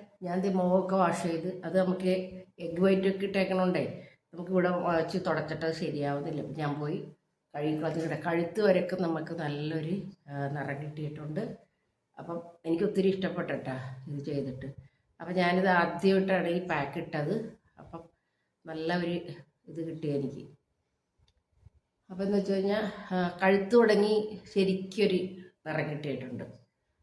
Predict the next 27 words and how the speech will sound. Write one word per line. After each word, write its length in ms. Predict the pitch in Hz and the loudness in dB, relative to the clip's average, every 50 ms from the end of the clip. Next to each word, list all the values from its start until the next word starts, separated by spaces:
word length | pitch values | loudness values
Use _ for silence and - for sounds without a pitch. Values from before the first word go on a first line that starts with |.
| _ _ _ _ _ _ _ _ _ _ _ _ - | _ _ _ _ _ _ _ _ _ _ _ _ -10
അപ്പം 160 | - 202 202 | -2 2 4
എല്ലാവരും 360 | 196 196 196 208 214 208 196 | 4 6 6 6 6 6 4
ഇതൊന്ന് 320 | 185 196 190 196 196 190 | 4 4 4 2 0 0
ട്രൈ 140 | 185 180 170 | 0 2 4
ചെയ്ത് 240 | 170 170 170 175 185 | 4 4 4 4 4
നോക്കാം 320 | 185 180 180 180 156 147 | 4 2 2 0 -2 -2
ട്ടോ. 140 | 151 180 175 | 0 0 -2
നമുക്ക് 280 | 175 170 156 156 - 185 | -2 -2 -2 -2 -2 -2
എന്തെങ്കിലും 340 | 170 165 175 170 170 175 - | -2 0 0 0 0 0 0
ഫംഗ്ഷനോ 520 | 180 160 156 156 - 175 165 175 170 160 | 0 -2 -2 -2 -4 -4 -4 -2 -2 -2
കാര്യങ്ങളൊക്കെ 560 | 165 160 160 165 160 160 160 160 160 160 170 | 0 0 0 0 -2 -4 -4 -6 -6 -4 -6
ഉണ്ടെന്നുണ്ടെങ്കിൽ 880 | 165 165 165 151 156 160 160 160 160 151 156 165 208 254 - - - - - _ _ _ _ - | -4 -2 -2 -2 -2 -4 -6 -4 -4 -4 -2 -4 -4 -4 -6 -10 -14 -20 -20 _ _ _ _ -6
പെട്ടെന്ന് 500 | 160 160 156 - - 165 160 165 175 175 | -6 -6 -4 -2 0 2 2 2 2 0
തന്നെ 180 | 165 165 165 160 | 2 2 2 2
നമുക്ക്, 680 | 165 160 156 151 151 - - 190 226 240 190 - 190 - - 160 | 2 0 0 -2 -4 -4 -4 -4 -4 -4 -6 -8 -12 -16 -12 -10
ആ, 40 | 165 165 165 160 156 156 151 151 151 156 - - - 160 | -6 -6 -4 -4 -4 -4 -6 -6 -8 -12 -14 -18 -14 -10
പിന്നെ 300 | 151 151 147 143 139 139 139 139 139 135 - - _ _ _ _ _ _ _ _ - | -8 -6 -6 -6 -6 -6 -8 -8 -10 -12 -14 -18 _ _ _ _ _ _ _ _ -6
വേറെ 140 | 165 175 185 | 0 2 2
ഒന്നും 260 | 185 180 180 180 190 | 4 4 4 4 4
നോക്കണ്ട. 400 | 190 190 190 190 170 156 151 139 - - - - - - _ _ _ _ _ _ _ _ _ _ _ _ _ _ _ _ _ - | 4 4 2 0 -2 -2 -2 -2 -4 -4 -4 -10 -14 -20 _ _ _ _ _ _ _ _ _ _ _ _ _ _ _ _ _ -12
ഇത് 120 | 175 170 185 | -4 0 2
വളരെ 240 | 180 170 175 180 185 | 4 4 4 2 2
സിമ്പിളായിട്ട് 540 | - 190 175 170 180 185 180 180 175 185 180 180 | 2 2 2 4 6 6 6 6 6 4 2 2
നമുക്ക് 440 | 175 170 165 170 175 180 180 180 | 2 0 0 -2 -4 -6 -6 -4
ചെയ്യാവുന്ന 440 | - 175 165 165 160 160 156 160 165 | -2 0 2 2 2 2 2 0 0
കാര്യങ്ങളല്ലേ 600 | 165 160 160 160 151 147 147 151 151 147 139 135 | 2 0 0 0 0 -2 0 0 0 0 0 0
ഉള്ളൂ. 300 | 127 131 135 143 - - | 0 -2 -4 -6 -8 -12